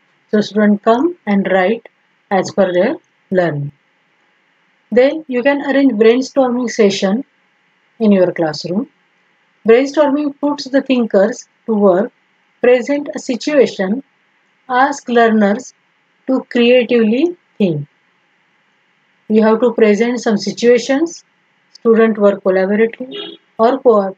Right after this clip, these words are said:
cooperative learning, and they can work creatively. You can use media also. You have to use some P P T presentation,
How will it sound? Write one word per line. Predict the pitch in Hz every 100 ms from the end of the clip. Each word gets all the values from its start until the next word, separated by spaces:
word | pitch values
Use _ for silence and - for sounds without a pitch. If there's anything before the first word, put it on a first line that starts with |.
| _
cooperative | 208 190 190 196 196 185
learning, | 175 160 196 311 - _ _ _ _ _
and | 233 202 208 269 _ _ _ _ _ -
they | 196 185
can | 202 196
work | 190 220 320 - _ _ _ _
creatively. | 240 226 185 175 143 147 - _ _ _ _ _ _ _ _ _ _ _ _ _ _ _ _ _ _ _ -
You | 254
can | 311 311
use | 285 294 320 - - _ -
media | 214 220 220 269 240
also. | 165 156 - 147 _ _ _ _ _ _ _ _ _ _ _ _
You | - 214
have | 226 226
to | 233
use | 233 226
some | 240 220
P | 226
P | 220
T | 226
presentation, | 233 233 226 226 233 226 226 226